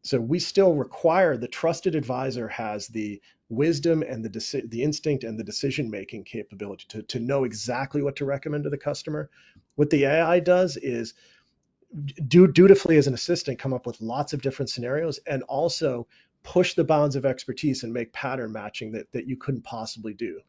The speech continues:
Like maybe it'll pull news out for one of your customers and say, "Okay, we see that there's office location, there's growth expansion happening over here, and we see their network over here is doing this.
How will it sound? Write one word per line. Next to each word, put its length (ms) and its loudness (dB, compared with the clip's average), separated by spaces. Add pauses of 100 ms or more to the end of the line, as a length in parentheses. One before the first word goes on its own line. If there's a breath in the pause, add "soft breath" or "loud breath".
Like 180 -10
maybe 260 -2
it'll 260 -4 (480 soft breath)
pull 320 8
news 460 4
out 240 -4
for 140 -8
one 120 -6
of 40 -4
your 80 -4
customers 580 -8
and 180 -6
say, 100 -14
"Okay, 180 -2
we 160 -2
see 220 -2
that 160 0
there's 340 -4 (640 soft breath)
office 400 0
location, 500 -2
there's 320 -2 (120)
growth 320 6
expansion 480 0
happening 380 -6
over 200 -6
here, 340 -2
and 120 -4
we 80 -6
see 180 -4
their 120 -4
network 360 -8
over 180 -8
here 260 -6
is 100 -10
doing 260 -8
this. 300 -8